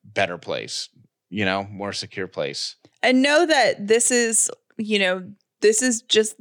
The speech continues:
Speaker 2: the situation that you've been put in. It's not your fault. It's no one's fault. It's, it's not something you did. It does not have anything to say about you.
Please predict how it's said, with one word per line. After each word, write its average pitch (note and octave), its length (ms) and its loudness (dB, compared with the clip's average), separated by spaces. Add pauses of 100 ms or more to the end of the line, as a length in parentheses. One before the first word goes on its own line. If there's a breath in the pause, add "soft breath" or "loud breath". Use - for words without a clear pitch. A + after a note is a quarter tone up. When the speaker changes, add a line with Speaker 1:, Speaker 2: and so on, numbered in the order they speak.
(160)
Speaker 2:
the G3+ 100 4
situation G3+ 760 0
that E3 340 2 (800 soft breath)
you've G3 460 0
been G#3+ 180 0
put - 240 0
in. B2 240 0
It's F#3 220 0
not D#3 340 0
your C#3+ 180 -2
fault. G3 600 2
It's G#3 200 0
no D#3+ 140 0
one's D#3+ 260 -4
fault. G3+ 460 4
It's, - 380 0 (480)
it's G3+ 280 2
not F#3+ 300 2
something F#3+ 400 0
you F#3 320 -6
did. F3+ 640 4 (180)
It F3+ 220 2
does F#3 200 -2
not E3+ 440 0
have F#3 220 -4
anything F3 540 -8
to G3+ 120 -6
say E3 300 2
about D#3+ 280 2
you. E3+ 640 2